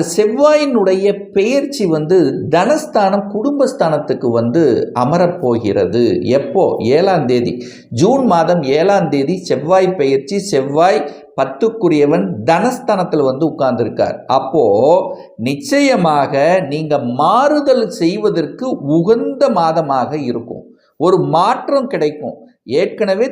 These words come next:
தொழில் இருக்கிறவங்க இப்போ ஒரு சேஞ்சஸ் பண்ணுவீங்க, ஒரு ஸ்ட்ராட்டஜி பிளான் மாத்துவீங்க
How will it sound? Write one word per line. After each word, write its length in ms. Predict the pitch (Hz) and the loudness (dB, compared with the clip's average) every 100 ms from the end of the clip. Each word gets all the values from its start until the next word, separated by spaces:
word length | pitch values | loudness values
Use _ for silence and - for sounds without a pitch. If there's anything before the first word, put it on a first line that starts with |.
| - - | -4 0
தொழில் 320 | 220 285 269 | 2 2 0
இருக்கிறவங்க 600 | 220 196 196 180 160 160 202 - - - _ 156 | -2 -2 -2 -2 -2 -2 -2 -2 -10 -20 _ -10
இப்போ 140 | 170 180 | -4 -2
ஒரு 100 | 156 147 - | 0 -2 -6
சேஞ்சஸ் 420 | 240 285 285 240 - | -2 -2 -2 -6 -4
பண்ணுவீங்க, 380 | 170 156 147 120 - 135 | -4 -4 -6 -8 -10 -4
ஒரு 100 | 151 147 | -4 -4
ஸ்ட்ராட்டஜி 640 | - 320 240 - 262 226 - | -4 0 0 -2 -8 -8 -4
பிளான் 240 | 185 180 143 120 | -4 -4 -6 -4
மாத்துவீங்க 640 | 147 226 262 226 170 143 | 0 0 -2 -6 -4 -4